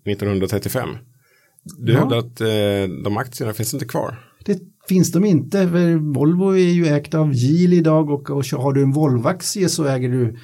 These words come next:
Speaker 2: eh, då Volvo lastbilar och bussar och entreprenadmaskiner. Du äger inte en del av Volvos personbilar.
Speaker 1: Volvo Trucks och det där. Ja.
Speaker 2: Ja,
Speaker 1: Mm.
Speaker 2: så
Speaker 1: Jag
Speaker 2: att,
Speaker 1: brukade
Speaker 2: så är det.
Speaker 1: nämligen alltid få, eh, aktier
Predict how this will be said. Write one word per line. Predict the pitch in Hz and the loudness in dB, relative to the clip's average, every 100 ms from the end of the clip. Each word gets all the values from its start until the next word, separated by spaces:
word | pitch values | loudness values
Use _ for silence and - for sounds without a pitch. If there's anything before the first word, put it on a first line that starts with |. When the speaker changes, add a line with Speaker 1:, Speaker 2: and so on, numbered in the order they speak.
| - _ _ - - | -20 _ _ -16 -4
Speaker 2:
eh, | 120 113 107 104 101 101 101 | -2 0 0 0 0 -2 -2
då | 110 | -4
Volvo | 107 110 101 110 | -2 -2 -2 0
lastbilar | 113 117 - - - 165 143 117 | 0 0 -2 -2 0 4 4 2
och | 110 | 0
bussar | 117 123 - - 214 | 0 0 0 0 2
och | 123 110 101 - _ _ | 2 0 -4 -10 _ _
entreprenadmaskiner. | - 104 117 110 113 139 123 104 120 208 135 | -8 -6 -6 -4 0 0 0 0 0 2 0
Du | 107 113 | 0 -2
äger | 113 113 113 | 0 -2 -2
inte | 147 135 110 - 208 | 0 2 0 -2 0
en | 196 | 2
del | 135 117 | 2 2
av | 101 | 0
Volvos | 107 107 101 98 - - - - _ | 0 -2 -2 -4 -4 -6 -10 -18 _
personbilar. | - 143 113 113 82 - | -4 0 0 0 -2 -4
Speaker 1:
Volvo | 101 90 90 | -4 -2 -4
Trucks | - 113 - - | -6 -8 -10 -10
och | - | -10
det | 95 | -10
där. | 95 110 - | -10 -14 -10
Ja. | 110 | -6
Speaker 2:
Ja, | 113 85 - | -4 -6 -8
Speaker 1:
Mm. | 101 117 | -8 -6
Speaker 2:
så | 113 | -4
Speaker 1:
Jag | |
Speaker 2:
att, | 104 | -2
Speaker 1:
brukade | 107 190 | 0 0
Speaker 2:
så | 117 | 0
är | |
det. | 117 | 2
Speaker 1:
nämligen | 113 110 104 | 2 0 0
alltid | 101 92 | -2 -6
få, | - 123 117 98 90 | -6 -4 -2 -2 -2
eh, | - | -4
aktier | 113 - - 98 95 87 | -8 -8 -6 -4 -4 -6